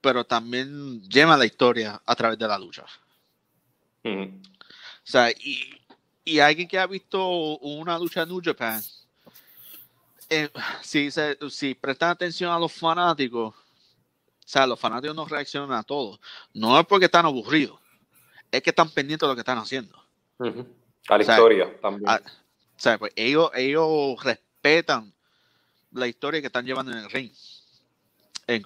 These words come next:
Speaker 1: en cuestión, no como acá que están, tiene un wrestle y, y viene un fanático ma-, un morón o, o, o que está ebrio. "Mira, quita esa mierda. Así es". Como que,
Speaker 2: Sí,
Speaker 1: o sea,
Speaker 2: exacto.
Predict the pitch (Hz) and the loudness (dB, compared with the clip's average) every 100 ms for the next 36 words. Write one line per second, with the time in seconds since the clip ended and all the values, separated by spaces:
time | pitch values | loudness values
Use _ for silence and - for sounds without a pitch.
0 | 104 104 107 - 127 113 127 131 123 113 | -6 -4 -4 -2 -2 -2 -4 0 2 6
1 | 131 127 123 117 107 92 _ - - _ | 4 4 0 -4 -6 -12 _ -20 -20 _
2 | _ _ - 110 120 120 135 131 143 139 | _ _ -2 0 0 -2 -4 2 2 2
3 | - 135 120 90 113 107 101 110 120 131 | 0 -2 -2 -8 -12 -10 -8 -6 -6 -8
4 | - 127 123 127 123 123 117 113 113 113 | 0 4 6 4 2 -8 -6 -4 -2 -4
5 | 113 107 113 120 139 135 120 110 113 110 | -12 -14 -6 0 0 0 -8 -4 -4 -2
6 | 110 104 101 110 - 113 120 123 123 143 | -4 -4 -6 -4 4 6 6 4 2 2
7 | 143 135 123 220 269 269 269 262 254 226 | 2 -4 -4 -2 2 4 6 6 6 2
8 | 247 254 240 262 254 285 294 294 302 294 | -4 -2 2 2 4 4 6 6 4 2
9 | 277 247 226 247 240 254 285 311 311 285 | 0 -8 0 4 4 2 6 8 8 6
10 | 233 165 131 113 107 98 - 104 - - | 4 -2 -16 -16 -18 -16 -10 -10 -10 -18
11 | - - - _ _ - 135 113 110 127 | -18 -20 -20 _ _ 4 10 10 12 8
12 | 135 143 - 156 - 156 - | 8 4 6 2 6 4 4